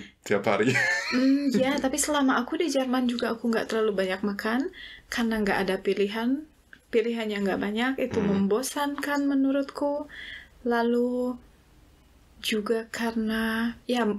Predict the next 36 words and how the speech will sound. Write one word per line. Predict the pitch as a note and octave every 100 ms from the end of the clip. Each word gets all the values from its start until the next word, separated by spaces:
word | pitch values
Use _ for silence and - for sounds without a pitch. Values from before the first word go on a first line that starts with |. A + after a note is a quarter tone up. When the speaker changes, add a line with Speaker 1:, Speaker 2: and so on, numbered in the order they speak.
| -
Speaker 2:
sa-, | - - A3+ A3+
satu-satunya | - A#3+ A#3+ C4 C4 C#4+ C#4+ C#4+ C4
alasan | B3 A#3 A#3 A#3+
kenapa | A3+ A#3 G#3+ G#3
aku | G#3 G3+
di | G3+
sini | A3+ A3
nggak | G3 F#3+
banyak | G3 G3+ G#3
makan | G#3 G#3+ G#3 G#3
itu | G#3
karena | G#3 G#3 G#3 G#3+ - -
nggak | - G3+
ada | G#3+
pilihan. | G#3+ A3 G3 G3+ G#3+ G#3+ G#3+ - - -
Atau | A#3+ -
Speaker 1:
Ya. | A#3+
Speaker 2:
nggak, | A#3 A3+ A3+ -
aku | - C4+ G#4+
nggak | F#4+ G#3+
menemukan, | A3 A3 G#3 G#3+ A3 G#3+ G#3
di | G#3
sini | A#3 D#4 D#4+
kita | D4 C#4+
nggak | C4 -
Speaker 1:
Betul. | G#3+
Speaker 2:
menemukan | G#3+ G#3+ G#3 G#3
orang-orang | G#3 A3 G#3 G3+ G#3+ G#3+ G#3+
yang | G#3+ G#3
jualan | G3+ A3 G#3+ G#3
di | G3
pinggir | G3 G3+ G3+
jalan | G3+ F#3+ F#3+ G3
seperti | - G3
di | -
Speaker 1:
Betul, | G2